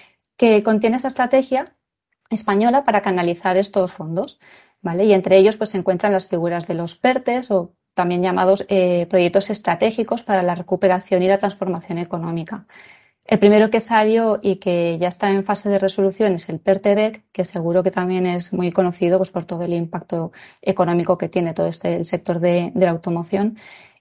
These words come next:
y, y que estaba orientado a, a la fabricación y a potenciar toda la cadena de valor de los vehículos eléctricos y conectados. Entonces, este, digamos, que es como el que más puede sonar porque es el que más repercusión mediática ha estado teniendo.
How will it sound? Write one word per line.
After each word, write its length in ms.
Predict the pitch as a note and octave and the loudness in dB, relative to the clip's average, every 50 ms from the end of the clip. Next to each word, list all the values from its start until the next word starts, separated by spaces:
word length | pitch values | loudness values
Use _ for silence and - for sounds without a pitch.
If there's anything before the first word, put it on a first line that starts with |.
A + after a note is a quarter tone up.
| _ _ - | _ _ 4
y, 460 | A#3 A3 G#3 G#3 G3+ G3 F#3+ F#3+ - - | 6 8 8 10 10 10 8 6 4 0
y 80 | - | -2
que 80 | - G3 | -2 -2
estaba 240 | F#3+ - F#3 F#3 F#3+ | 0 2 2 2 4
orientado 560 | G3 F#3+ F#3+ F#3 - G3 G3 G3 G3+ G#3 G3+ | 4 2 0 2 2 2 4 4 4 4 4
a, 260 | G3 F3+ F3+ F3 F3 | 2 2 0 -2 -4
a 160 | - - F#3+ | -4 -4 -2
la 140 | F3+ F3+ F#3 | -2 -4 -4
fabricación 760 | - F#3+ F3+ F#3+ F3+ - F3 E3+ - G#3+ G#3 G#3+ A3 A3 G#3 | -6 -6 -6 -6 -6 -8 -8 -6 0 2 2 4 4 2 2
y 60 | G#3 | 0
a 80 | F#3+ F3+ | 0 0
potenciar 500 | F#3+ F3+ - F3+ F3 - F#3+ F#3+ G3 - | -2 -4 -4 -6 -4 -2 -2 -2 -2 -2
toda 260 | - F3 E3+ F#3 F#3+ | -4 -2 0 2 2
la 120 | G3 G3 G3 | 2 2 0
cadena 340 | G3+ F#3+ F#3+ F#3+ F#3+ F#3+ | 0 0 0 0 0 0
de 120 | F#3 F#3+ F#3 | 0 0 2
valor 340 | F#3 F#3 F#3 F#3 F#3+ F#3+ G3+ | 2 2 2 4 4 4 2
de 80 | G#3 | 0
los 140 | F#3 F3+ F3+ | 0 0 -2
vehículos 460 | F#3+ E3+ E3+ E3 - F3 F3+ F3 - G#3+ | -2 -2 -2 0 0 0 0 0 -2 -2
eléctricos 480 | F3+ F3 - F3 F3+ - A3 - - | -4 -2 -2 -4 -4 -4 -4 -6 -6
y 40 | - | -6
conectados. 640 | - F3+ E3+ D#3+ E3 - E3 F#3 G#3+ F#3+ - - _ _ - - - _ _ _ | -6 -6 -6 -6 -8 -8 -8 -8 -8 -12 -18 -20 _ _ -20 -20 -20 _ _ _
Entonces, 260 | - F3+ F3 - - | -2 -2 -2 0 -4
este, 180 | G3+ - - G3+ | -6 0 4 6
digamos, 340 | G#3 G3 G3 G3 G3+ G3+ G3+ | 6 6 6 4 2 0 -2
que 60 | G#3 | -6
es 60 | G3 | -6
como 180 | - G3 F#3 F3+ | -4 -4 -4 -4
el 60 | E3+ | -4
que 100 | - F3 | -4 -4
más 380 | F3+ F3+ F3+ F#3 F3+ - - _ _ _ _ _ _ _ | -2 -2 -2 -2 -4 -8 -12 _ _ _ _ _ _ _
puede 240 | - A3 G3+ F#3 G3 | 4 4 6 6 4
sonar 320 | G3 - G3+ G3 F#3+ F#3+ F#3+ | 2 2 0 0 0 0 0
porque 220 | F#3 E3+ - F#3 | -4 -6 -4 -8
es 120 | F3 - - | -8 -8 -12
el 80 | E3+ | -8
que 100 | - F3+ E3+ | -6 -4 -2
más 260 | F#3 F#3+ G3 G3 F#3+ | 0 0 0 0 -2
repercusión 580 | G3 F#3+ - E3+ E3+ - F3 - - F3 F3 | -2 -4 -4 -6 -4 -4 -8 -6 -6 -6 -6
mediática 580 | F3 E3+ E3 F3 F3 - E3+ - F#3 F#3+ G3 - | -4 -4 -4 -6 -4 -6 -6 -4 -4 -6 -6 -6
ha 60 | - F#3 | -10 -12
estado 320 | E3+ - F3+ E3+ E3 E3 | -8 -6 -6 -6 -6 -4
teniendo. 500 | F3+ F3 E3+ E3 E3 D#3+ D#3 D#3 - | -4 -4 -4 -4 -8 -8 -8 -10 -14